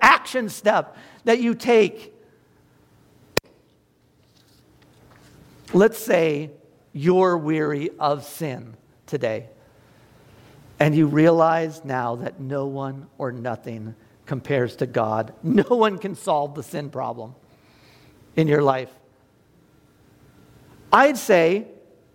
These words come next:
during the doxology, take a physical step to tell God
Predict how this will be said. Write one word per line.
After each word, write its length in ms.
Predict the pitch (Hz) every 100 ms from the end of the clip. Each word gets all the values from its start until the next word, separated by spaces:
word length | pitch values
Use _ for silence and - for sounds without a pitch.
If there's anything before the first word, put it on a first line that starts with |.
| _ _ _ _ _ _ -
during 300 | 196 240 240
the 80 | 214
doxology, 880 | 208 208 214 208 214 220 226 269 302 - _ _ _ _ _ _ _ -
take 260 | 214 254
a 80 | 262
physical 640 | - - 302 294 - 220
step 640 | - - 180 190 - - _ _ _ _ _ _ _ _ _ -
to 100 | 196
tell 260 | - 247
God 540 | 220 233 240 226 220